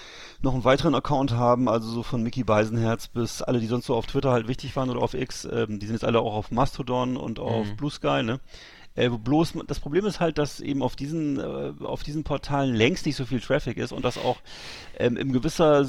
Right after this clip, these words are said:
Speaker 1: im gewissen Sinne immer diese Diskussion ja auch das Salz in der Suppe war, ne? Und, ähm, ähm,
Speaker 2: Mhm.
Speaker 1: hier, ähm, Blue Sky und Mastodon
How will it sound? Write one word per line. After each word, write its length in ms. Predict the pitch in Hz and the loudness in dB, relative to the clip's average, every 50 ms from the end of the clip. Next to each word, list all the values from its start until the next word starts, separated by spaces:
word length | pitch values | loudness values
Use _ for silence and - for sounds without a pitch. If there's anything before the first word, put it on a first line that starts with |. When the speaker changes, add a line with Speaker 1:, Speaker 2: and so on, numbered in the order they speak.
| 123 - - | 0 -4 -4
Speaker 1:
im 80 | 139 | 0
gewissen 280 | 135 135 135 160 165 160 | 0 0 0 0 0 0
Sinne 180 | 147 170 165 | 0 2 2
immer 240 | 147 - 147 143 139 | 2 2 2 2 0
diese 140 | 131 127 127 | 0 -2 -6
Diskussion 500 | 131 123 - 147 139 - - 151 160 170 | -8 -8 -8 -8 -8 -2 -2 0 2 2
ja 60 | 156 | 2
auch 100 | 135 139 | 2 0
das 160 | 131 131 123 | 0 -2 0
Salz 220 | 110 127 127 170 156 | 4 4 4 4 4
in 80 | 151 | 2
der 80 | 117 104 | 0 2
Suppe 320 | 101 104 - - 107 92 | 0 0 -2 -2 -4 0
war, 180 | 95 95 95 92 | 0 2 2 2
ne? 160 | 92 110 151 160 | 2 0 0 0
Und, 300 | - - 113 117 107 - | -2 -2 -2 -4 -4 -4
ähm, 300 | - 110 117 117 113 104 - - - - - - - - - - - - - - - - - - - - - - | -4 -2 -2 -2 -4 -6 -10 -14 -16 -14 -14 -14 -14 -14 -16 -16 -12 -12 -10 -10 -10 -14 -14 -14 -8 -6 -4 0
ähm, 220 | 113 110 107 107 107 117 113 | 2 2 4 4 4 2 2
Speaker 2:
Mhm. 40 | 113 | 2
Speaker 1:
hier, 260 | 120 117 113 117 127 | 2 2 2 2 0
ähm, 140 | 110 110 113 | -2 -2 -2
Blue 180 | 104 113 147 147 | -2 -2 -2 -2
Sky 320 | - - 147 143 143 135 | -2 0 2 4 4 4
und 140 | 123 123 123 | 2 0 -2
Mastodon 360 | 127 143 - 170 147 147 147 | -2 -2 -2 0 0 0 -2